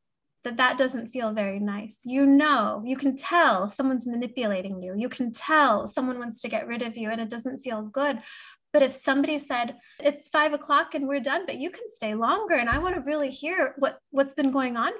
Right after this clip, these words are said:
for you because I'm really interested and I care." That's gonna, you know, you're gonna feel open. A-, and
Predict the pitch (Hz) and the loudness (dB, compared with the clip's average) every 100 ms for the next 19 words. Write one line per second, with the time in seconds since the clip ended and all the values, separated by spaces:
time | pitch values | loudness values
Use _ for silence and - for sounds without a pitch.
0 | - 277 240 233 240 269 254 254 359 359 | -4 -4 -4 -8 -8 -4 -2 0 0 -2
1 | 285 320 370 - 269 247 220 202 - 349 | -4 -4 -8 -10 -8 -6 -6 -6 -6 -4
2 | 370 240 - _ _ _ _ _ _ _ | -2 -4 -6 _ _ _ _ _ _ _
3 | - - - 277 302 - 330 302 254 - | -18 -18 -4 -2 -2 -2 -4 -2 -6 -10
4 | _ _ _ 285 269 262 269 269 269 277 | _ _ _ -6 -4 -4 -4 -4 -4 -4
5 | 240 - 254 277 311 269 254 262 | -4 -2 -2 2 2 2 -2 -2